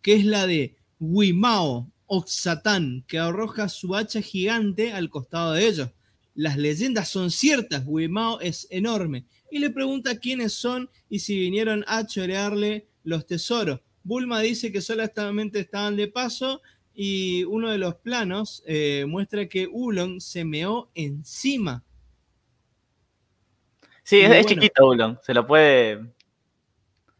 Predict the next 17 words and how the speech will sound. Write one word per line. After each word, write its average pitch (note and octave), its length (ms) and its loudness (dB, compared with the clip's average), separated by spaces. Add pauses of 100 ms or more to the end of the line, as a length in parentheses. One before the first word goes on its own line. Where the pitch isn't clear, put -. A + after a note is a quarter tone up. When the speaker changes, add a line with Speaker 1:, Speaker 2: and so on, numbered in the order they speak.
(760)
Speaker 2:
<laughs> - 420 -6
se E3 120 4
puede D#3 220 8
pensar C#3 300 6
que, C#3 120 2
bueno, A#2+ 240 0 (520)
también D#3 300 6
tener C#3+ 200 4
un C#3 180 0
gigante C#3 380 4
enfrente C3+ 360 0
debe A#2+ 240 4
ser A2 160 -6
jodido. A#2+ 400 0 (1040)
Speaker 1:
Claro, C#3+ 420 -6
claro, C#3+ 340 -8
claro. C#3 280 -10